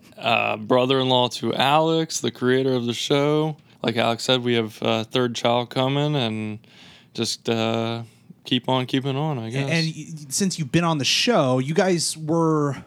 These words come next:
Speaker 2: pregnant with your second. You guys didn't know what it was gonna
Speaker 1: Oh,
Speaker 2: be.
Speaker 1: yeah, that's right. Yep.
Speaker 2: Right?
Speaker 1: Yep.
Speaker 2: Because you had Ellie, and then Lucy was born.
Speaker 1: Mm-hmm.
Speaker 2: Lucy is, uh, is how old now?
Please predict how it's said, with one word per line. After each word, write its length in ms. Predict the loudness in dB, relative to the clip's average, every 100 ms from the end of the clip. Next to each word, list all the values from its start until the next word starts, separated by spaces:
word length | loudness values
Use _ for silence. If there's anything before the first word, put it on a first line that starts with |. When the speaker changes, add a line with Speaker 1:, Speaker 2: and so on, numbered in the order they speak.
| _
Speaker 2:
pregnant 640 | -8 -4 -2 0 -2 -2 -4
with 440 | 0 2 2 0
your 140 | -4 -4
second. 440 | -2 -2 -2 -4
You 60 | -2
guys 220 | 0 0
didn't 260 | -4 -2 2
know 200 | 4 4
what 340 | 4 2 2
it 60 | 2
was 160 | 0
gonna 180 | 0 2
Speaker 1:
Oh, 260 | 4 4 4
Speaker 2:
be. 80 | 4
Speaker 1:
yeah, 200 | 4 4
that's 280 | 2 0 0
right. 280 | 0 0 0
Yep. 200 | 2 2
Speaker 2:
Right? 220 | 2 0
Speaker 1:
Yep. 80 | 0
Speaker 2:
Because 580 | 0 2 2 2 -2 -4
you 120 | -4
had 260 | -4 -6 -4
Ellie, 400 | -4 0 0 0
and 220 | -2 -2
then 260 | -2 -4 -8
Lucy 640 | -10 -8 -6 -4 -4 -6
was 280 | -6 -6 -6
born. 720 | -8 -8 -8 -6 -2 0 0 -2 -6
Speaker 1:
Mm-hmm. 420 | -4 -4 -2 -2 0
Speaker 2:
Lucy 420 | 0 0 0 0
is, 360 | 0 2 0 0
uh, 520 | -2 0 0 0 -2
is 240 | -2 -4 -2
how 160 | 0
old 180 | 0 -2
now? 300 | -2 -2 -4